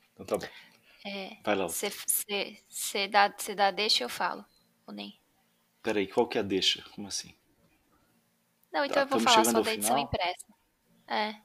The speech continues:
Speaker 1: Ah, tá. É, não, a gente podia falar das séries. Vamos rapidinho. Vamos lá.
Speaker 2: Ah, então beleza.
Speaker 1: Vai. Três, dois, um.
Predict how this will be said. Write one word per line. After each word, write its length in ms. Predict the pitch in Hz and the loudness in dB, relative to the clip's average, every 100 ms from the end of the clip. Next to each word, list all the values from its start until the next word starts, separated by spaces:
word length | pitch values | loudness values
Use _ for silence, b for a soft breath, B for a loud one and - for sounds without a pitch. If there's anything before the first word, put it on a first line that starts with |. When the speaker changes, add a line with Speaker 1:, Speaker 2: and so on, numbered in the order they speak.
| - | 0
Speaker 1:
Ah, 160 | 135 | 0
tá. 360 | 143 - 92 - _ _ _ _ _ _ _ - | 2 0 0 -2 _ _ _ _ _ _ _ -6
É, 140 | 120 | -2
não, 160 | 147 196 | 2 2
a 40 | |
gente 100 | 170 | 0
podia 140 | - 147 | -2 -2
falar 180 | - 147 | 0 0
das 140 | 147 | 2
séries. 640 | - 113 98 - - - - | 4 4 2 0 -4 -6 -10
Vamos 140 | 107 | -8
rapidinho. 440 | 120 - 98 101 92 _ _ _ _ _ _ _ _ _ - | -8 -6 -6 -6 -10 _ _ _ _ _ _ _ _ _ -12
Vamos 160 | 202 | -8
lá. 60 | 180 190 | -4 -4
Speaker 2:
Ah, 40 | |
então 180 | 196 220 | -6 -10
beleza. 300 | 214 156 - | -10 -12 -14
Speaker 1:
Vai. 100 | 170 - _ _ b b b - | -16 -18 _ _ b b b -6
Três, 260 | 120 120 | -2 0
dois, 340 | 120 117 104 113 | 2 4 2 0
um. 160 | 120 | -4